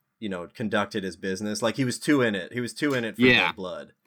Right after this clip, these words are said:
Speaker 2: Yeah, he was definitely, so if you break them down strategically, Manfred was more of the strategic ace. He kind of did it, you know, for the, it was more
Speaker 1: Yeah.
Speaker 2: of the art of killing. And he said that Lothar was too reckless and he was just in it for the blood sport,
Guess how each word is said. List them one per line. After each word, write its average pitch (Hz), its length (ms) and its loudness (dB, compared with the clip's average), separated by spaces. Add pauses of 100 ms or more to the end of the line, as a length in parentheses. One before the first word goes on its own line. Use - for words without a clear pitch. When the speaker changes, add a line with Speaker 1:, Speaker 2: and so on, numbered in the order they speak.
(720)
Speaker 2:
Yeah, 120 280 6
he 117 100 6
was 117 160 4
definitely, 143 420 4
so 127 140 2
if 110 80 0
you 117 100 2
break 156 240 4
them 135 100 4
down 113 220 2
strategically, 101 840 2
Manfred 117 520 2
was 98 280 -2
more 98 440 -2
of 92 220 -10
the 95 140 -6
strategic 98 640 -4
ace. 113 400 2
He 98 140 -12
kind 104 200 -2
of 92 120 -8
did 107 160 0
it, 98 180 -2 (220)
you 156 180 2
know, 95 260 2
for 113 200 2
the, 101 300 0
it 117 180 0
was 123 140 0
more 151 180 6
Speaker 1:
Yeah. 127 60 0
Speaker 2:
of - 40 -8
the 107 120 2
art 98 420 -2 (160)
of 101 360 0
killing. 107 300 -2
And 92 180 -6 (380)
he 147 160 6
said 117 460 -2
that 101 320 -2
Lothar 107 540 0
was 92 200 -8
too 117 300 0
reckless 98 500 -6
and 101 100 -8
he 110 100 4
was 101 180 2
just - 240 -8
in 101 80 -2
it 95 180 -4
for 104 160 0
the 92 100 -4
blood 90 300 -8
sport, - 360 -20